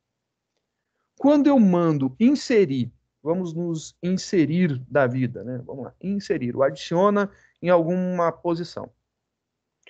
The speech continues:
Quando eu mando adicionar no início, eu tenho que abrir um espaço e colocar ele na primeira posição.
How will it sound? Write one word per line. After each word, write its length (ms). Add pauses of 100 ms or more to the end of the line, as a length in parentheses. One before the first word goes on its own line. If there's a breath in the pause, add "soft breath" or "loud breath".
(640 soft breath)
Quando 240
eu 100
mando 560
adicionar 960
no 200
início, 460 (440)
eu 120
tenho 200
que 100
abrir 260
um 100
espaço 580
e 80
colocar 420
ele 120
na 100
primeira 320
posição. 680